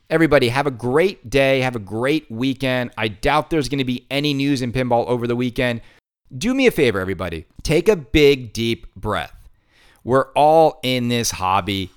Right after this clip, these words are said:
together. We all love pinball. Pinball is a toy for enjoyment. It's not a thing you wanna play or a community you wanna go to,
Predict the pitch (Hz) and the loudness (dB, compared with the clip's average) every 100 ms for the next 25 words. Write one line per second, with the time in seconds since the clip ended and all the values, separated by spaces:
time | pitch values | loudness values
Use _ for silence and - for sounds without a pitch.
0 | _ - 123 110 98 95 95 87 - _ | _ -6 -4 -2 0 0 0 -6 -10 _
1 | _ _ _ _ 123 131 - 123 143 147 | _ _ _ _ 0 0 2 4 6 4
2 | 135 120 117 113 - - 123 113 101 76 | 4 2 4 0 -4 -4 -2 -2 -4 -8
3 | - _ _ _ - - 131 156 165 165 | -10 _ _ _ -18 -4 -2 4 4 4
4 | 131 127 120 113 - 120 120 117 107 - | 4 2 2 -4 -6 0 2 0 -2 -2
5 | 117 113 113 113 110 95 113 120 123 110 | 0 0 -2 -6 -6 -4 -2 0 -2 -2
6 | 82 69 _ _ _ - 117 - 117 127 | -8 -12 _ _ _ -2 -2 -2 -2 2
7 | 156 170 - 135 127 123 - 127 131 131 | 2 2 0 0 0 0 -4 -4 -2 -2
8 | 113 113 107 107 101 - - 127 127 123 | -4 -2 -2 -2 -4 -6 -2 2 2 4
9 | 123 117 107 104 98 113 123 127 120 113 | 2 0 -2 -4 -4 -4 -4 -2 -2 -2
10 | 110 110 107 92 117 120 120 107 101 | -2 -2 -6 -2 2 2 2 0 -2